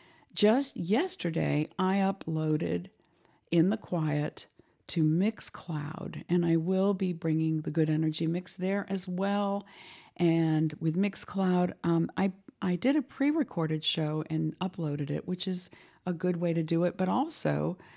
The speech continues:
uh, there is a way to do it live, and I'm gonna work on that and hopefully have that going soon. And so I'm really excited to bring those back.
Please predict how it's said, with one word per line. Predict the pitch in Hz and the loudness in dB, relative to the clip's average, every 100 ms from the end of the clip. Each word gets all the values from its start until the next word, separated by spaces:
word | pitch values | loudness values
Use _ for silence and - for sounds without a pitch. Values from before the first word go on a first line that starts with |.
| - - - - | -20 -20 -12 -4
uh, | 185 | -2
there | 175 190 185 | 0 0 2
is | 233 | 2
a | 247 | 2
way | 208 190 | 2 2
to | 185 | 0
do | 170 180 | 0 0
it | 175 - | 0 -2
live, | 160 156 147 143 156 | -4 -2 -2 -4 -2
and | 156 | -2
I'm | 160 | 0
gonna | 175 170 | 0 -2
work | 160 160 160 - - | 0 -2 -4 -10 -6
on | 156 156 156 160 160 _ _ _ _ _ 160 | -2 0 0 0 -2 _ _ _ _ _ -4
that | 160 151 156 - - - - | 0 2 2 0 -6 -10 -4
and | 165 151 | -4 -2
hopefully | 170 - 170 165 | -4 -4 -2 -2
have | 151 160 160 | 0 -2 0
that | 160 160 - | -2 -2 -4
going | 160 160 156 | 0 2 2
soon. | 151 - 180 170 165 170 208 220 - - - - _ - | 0 -4 0 2 4 4 2 0 -6 -20 -20 -20 _ -4
And | 175 175 175 | 0 2 0
so | 170 202 185 - | 0 0 0 0
I'm | 170 185 180 180 | 0 0 0 -2
really | 202 214 214 214 180 160 | -2 0 2 2 0 -4
excited | 151 - - 147 143 143 139 | -6 -8 -8 -6 -6 -6 -8
to | - | -10
bring | - 156 165 | -2 0 2
those | 151 147 | 0 -2
back. | - 139 135 - | -4 -4 -4 -10